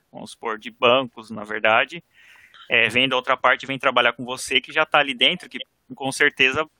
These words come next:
pode gerar, é, menos empregos ou pode gerar mais, né? Assim, a gente sabe que, é, o cara que faz a mesma coisa lá nos estúdios, chega lá na Microsoft e tem o mesmo cara que, com aquela mesma skill.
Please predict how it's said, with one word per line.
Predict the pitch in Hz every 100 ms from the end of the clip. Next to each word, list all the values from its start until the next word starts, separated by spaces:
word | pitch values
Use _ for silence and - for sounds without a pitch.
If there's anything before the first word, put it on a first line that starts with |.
| _
pode | 127 135 131
gerar, | 123 131 123 120 123
é, | 113 107 104 101
menos | 107 110 113 110
empregos | 117 - 127 160 175 180 135
ou | 131 147 175 170 _ - - _
pode | 120 110
gerar | 117 120 117
mais, | 110 113 143 123 104
né? | 131 117 -
Assim, | - - 113
a |
gente | 107 107
sabe | - 110 117
que, | - 147 143 _ _ _ -
é, | 117 107
o | 117
cara | - 127 135
que | -
faz | 127
a | 123
mesma | 117 117 113
coisa | - 120 110 107
lá | 107 104
nos | 101 110 123 113 113
estúdios, | 110 - 123 151 165 170 -
chega | - 131 120
lá | 120
na | 123
Microsoft | 120 123 - 120 - -
e | 131
tem | 123
o |
mesmo | 120 131 151
cara | - 135 131
que, | -
com | _ 127
aquela | - 127
mesma | 120 131 143
skill. | - - 131 110